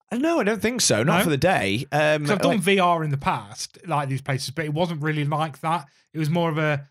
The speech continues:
Speaker 2: standstill and
Speaker 1: Yeah, no, this was a proper, like, immersive, like, you are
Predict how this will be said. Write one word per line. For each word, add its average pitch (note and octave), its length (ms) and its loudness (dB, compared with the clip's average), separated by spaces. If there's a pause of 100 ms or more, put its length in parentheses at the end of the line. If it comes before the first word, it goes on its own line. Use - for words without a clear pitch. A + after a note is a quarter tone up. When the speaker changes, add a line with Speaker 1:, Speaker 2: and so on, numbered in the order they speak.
(120)
Speaker 2:
standstill C#3+ 800 0
and B2+ 300 -2 (500)
Speaker 1:
Yeah, F3 380 4
no, E3 180 2
this E3 140 2
was D#3 80 2
a D3 60 4
proper, E3+ 320 0
like, C3 120 2
immersive, C3 560 2
like, A#2 140 2
you C3 200 4
are B2+ 120 2